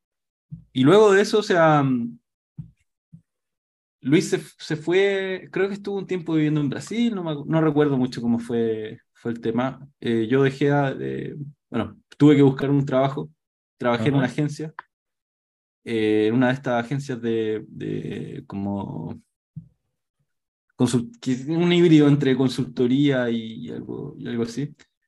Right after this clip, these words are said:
Speaker 1: Eh, estuve trabajando en un proyecto en un banco, eh, por medio de esta agencia, en el Banco Santander, y a eso como de un año más o menos después de que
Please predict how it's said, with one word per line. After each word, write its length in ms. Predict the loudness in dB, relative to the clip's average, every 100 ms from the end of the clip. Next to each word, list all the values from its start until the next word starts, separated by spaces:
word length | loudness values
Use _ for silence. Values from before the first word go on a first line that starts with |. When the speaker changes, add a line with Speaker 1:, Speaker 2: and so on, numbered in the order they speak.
| _ _ _ _ _ -4
Speaker 1:
Eh, 800 | 0 4 4 4 2 2 0 -2
estuve 220 | -2 0
trabajando 340 | 2 0 -2 -2
en 60 |
un 80 | -4
proyecto 320 | -4 -4 -4
en 60 | -8
un 140 | -8
banco, 760 | -6 -4 -6 -8 -10 -8 -8 -10 -12 _ _ _ _ _ _
eh, 280 | -14 -10 -8
por 140 | -6 0
medio 220 | 2 2
de 40 |
esta 200 | 0 -2
agencia, 380 | -6 -2 -4 -4
en 100 | -6
el 140 | -6 -8
Banco 260 | -8 -8
Santander, 960 | -8 -10 -10 -14 -12 -8 -6 -4 -6 -8 _ -4
y 140 | 2
a 80 | 4
eso 180 | 4 2
como 640 | 2 2 2 0 -2 -2
de 180 | -4 -6
un 160 | -4 -2
año 220 | 0 0
más 140 | -4 -4
o 40 |
menos 220 | -4 -6
después 320 | -8 -8 -6
de 100 | -6
que 640 | -4 -4 -2 -2 -2 -4